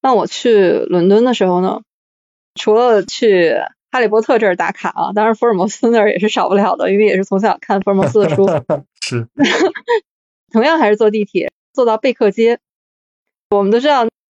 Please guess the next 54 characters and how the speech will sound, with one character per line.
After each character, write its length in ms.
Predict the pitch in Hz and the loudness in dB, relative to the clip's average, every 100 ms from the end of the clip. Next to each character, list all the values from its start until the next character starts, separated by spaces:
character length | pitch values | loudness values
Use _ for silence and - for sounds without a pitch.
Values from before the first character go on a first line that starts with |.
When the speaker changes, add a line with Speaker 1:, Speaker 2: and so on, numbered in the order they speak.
| - | -4
Speaker 1:
尔 100 | 254 | 0
摩 160 | 226 | 0
斯 160 | 220 247 | 0 -4
他 160 | 254 240 | 0 0
的 60 | |
小 160 | 247 185 | 0 -2
说 160 | 214 | 2
里 100 | 220 | 2
面 180 | 196 202 | 0 -6
的 140 | 190 190 | -4 0
那 160 | 196 | 0
个 340 | - - - - _ _ _ | -2 -4 -6 -10 _ _ _
住 180 | - 233 | -2 0
宅 260 | - 57 196 | 0 -4 -2
就 160 | 214 | -2
是 120 | 208 | 0
贝 180 | 214 247 | 0 0
克 200 | 233 208 | 2 0
街 380 | 190 208 208 214 - | 0 0 0 0 -2
二 100 | 220 | 0
二 140 | 202 | 2
幺 140 | 214 226 | 0 0
B 180 | 262 | 0
嘛。 140 | 185 - _ | -2 -4 _
Speaker 2:
对。 260 | - 110 95 _ _ _ - | -6 -4 -6 _ _ _ -4
Speaker 1:
好， 240 | 190 - - _ _ _ _ _ _ - | -4 -4 -10 _ _ _ _ _ _ -12
其 200 | - 330 | -2 0
实 120 | 349 | 2
那 100 | 330 | 2
是 140 | 285 226 | 2 0
一 40 | |
个 120 | 208 | 0
虚 180 | - 233 | 0 -2
构 220 | 220 220 | 0 -2
的， 240 | - - - | -4 -8 -4
但 220 | 294 269 | -2 -2
是 300 | - - 247 | -4 -4 -2
你 120 | 185 | -2
会 60 | 202 | -2
发 160 | 254 | 0
现 120 | 247 190 | 0 0
一 60 | |
个 80 | 220 | 0
奇 360 | - - 196 202 | -4 -6 -6 -4
迹， 260 | 202 220 | -2 -2
就 200 | 202 202 | 2 0
是 360 | 202 202 202 - _ _ _ _ _ _ _ | 2 0 0 -4 _ _ _ _ _ _ _
英 160 | 247 311 | -4 0
国 140 | 277 | 2
人 260 | 226 190 190 | 2 2 2
真 220 | 320 349 | 2 2
的 160 | 294 233 | 2 2
就 180 | 240 | 0
在 340 | 226 247 208 | 2 0 0